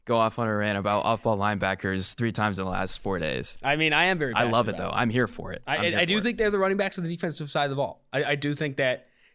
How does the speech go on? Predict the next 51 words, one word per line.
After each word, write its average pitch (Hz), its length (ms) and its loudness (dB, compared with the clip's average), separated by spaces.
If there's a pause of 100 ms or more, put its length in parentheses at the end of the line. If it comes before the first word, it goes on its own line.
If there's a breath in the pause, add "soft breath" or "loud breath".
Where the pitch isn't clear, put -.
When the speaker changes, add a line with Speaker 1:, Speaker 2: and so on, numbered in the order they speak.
Speaker 2:
they 135 80 0
are 135 80 2
the 127 100 -2
lowest 123 280 0
valuable 120 280 0
position 113 500 -4
on 117 100 -4
the 107 40 -4
defensive 107 300 -6
side 98 120 -6
of 82 80 -12
the - 60 -10
ball. - 160 -10 (140 loud breath)
All 285 80 4
right. 151 120 2 (540 loud breath)
Looking 196 380 0
at 156 280 2
Chase 156 340 -2
Young, 110 280 0 (220)
guy 143 160 2
who's 143 140 -2
coming 147 200 -2
off 135 180 0 (300)
the 180 120 4
best 185 240 2
game 170 160 2
of 151 100 -2
his 151 160 -2
career. - 500 -4
Ninety-three 175 460 0
point 156 240 -4
seven 147 240 2
P 151 120 -2
F 143 120 0
F 135 140 -2
grade, 123 260 0
ninety-two 170 420 0
point 151 200 -2
oh 143 60 0
pass 135 280 -2
rushing 135 200 -6
grade, 127 240 0
five 180 240 2
total 165 220 -2
pressures, 123 360 -2
a 120 60 -4
career 143 300 -2
high, 135 140 0
five 185 440 0
total 175 260 -2
pressures 139 460 -2